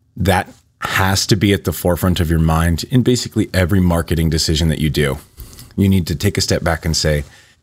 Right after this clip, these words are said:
"Does this benefit me or does this benefit them?" So there's a, you know, a very, uh, big opportunity for every decision that you make if you're focusing on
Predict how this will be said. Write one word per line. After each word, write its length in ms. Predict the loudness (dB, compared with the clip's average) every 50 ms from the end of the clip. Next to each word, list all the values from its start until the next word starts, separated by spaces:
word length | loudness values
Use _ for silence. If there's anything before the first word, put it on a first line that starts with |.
| _
"Does 200 | 0 2 2 2
this 560 | 2 2 0 0 0 -2 -4 -4 -6 -8 -10 -12 -18 -20 _ _ _ _ -2
benefit 360 | 0 0 2 2 0 0 2
me 280 | 2 4 4 4 4 4
or 80 | 2 0
does 220 | 0 -2 -4 -2
this 120 | -4 -4
benefit 640 | -2 -2 -2 -2 -2 -2 -2 -2 -2 -4 -6 -14 -18 -10 -4
them?" 440 | 0 2 2 2 0 -2 -6 -8 -14 -20 _ _ _ _ _ _ _ _ _ _ -4
So 200 | -2 0 0 2
there's 200 | 2 2 0 0
a, 100 | -2 -4 -4
you 80 | -2
know, 300 | -2 -2 0 -2 -4 -6 -10 _ -10
a 60 | -6
very, 520 | -2 0 2 2 2 2 2 2 2 0 0
uh, 180 | 0 -2 -4 -6 -10 _ _ 2
big 260 | 4 4 4 2 -2
opportunity 920 | -4 -4 -2 -2 -2 0 0 -2 0 2 2 4 4 2 2 0 -2 -2
for 300 | -4 -4 -6 -6 -4 -2 0
every 180 | 0 2 2 2
decision 400 | 0 0 2 2 2 2 2 2
that 80 | 0
you 100 | 0 2
make 560 | 2 2 2 2 2 0 -2 -6 -10 -6 -4 -2
if 160 | -2 0 0
you're 80 | -2
focusing 680 | 0 0 0 -2 0 0 -2 -4 -2 -2 -2 0 -2 -2 -4 -6 -4 -2
on 460 | -2 0 0 0 -2 -2 -2 -2